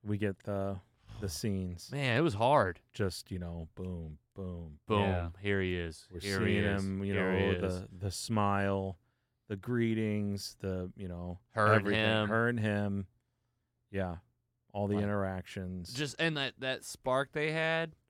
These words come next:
Speaker 1: Mm-hmm.
Speaker 2: was, it was real, you know? Like, I mean, you could really feel it. And here it is, you know, front and center. She burns the clothes.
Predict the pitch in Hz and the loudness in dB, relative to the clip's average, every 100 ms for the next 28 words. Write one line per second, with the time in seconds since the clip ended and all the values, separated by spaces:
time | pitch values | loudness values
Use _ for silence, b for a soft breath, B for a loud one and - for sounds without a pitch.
0 | - 101 104 104 92 _ _ 113 110 98 | -12 -6 -4 -4 -6 _ _ -2 0 0
1 | 85 - 110 110 101 90 98 104 123 147 | -4 -10 -4 -2 -2 -2 0 2 0 -4
2 | - 135 143 147 156 151 _ 117 107 113 | -8 -4 -2 -2 -2 -6 _ -8 -4 -2
3 | 110 123 117 117 104 101 104 107 139 _ | -2 -2 -2 -2 -2 -4 -4 -4 -6 _
4 | _ _ _ _ _ _ _ _ _ _ | _ _ _ _ _ _ _ _ _ _
5 | _ 101 98 95 87 85 - _ _ _ | _ -2 0 0 -2 -8 -12 _ _ _
6 | _ _ 107 113 98 98 80 76 - _ | _ _ -6 0 2 0 -4 -10 -20 _
7 | _ _ - 98 87 90 _ _ _ _ | _ _ -10 -8 -6 -8 _ _ _ _
8 | - 104 85 87 92 82 85 - _ _ | -6 -6 -6 -10 -10 -10 -14 -18 _ _
9 | _ _ _ _ _ _ _ _ _ _ | _ _ _ _ _ _ _ _ _ _
10 | _ - 95 104 117 - 101 95 95 - | _ -4 -2 -2 -6 0 2 4 0 -4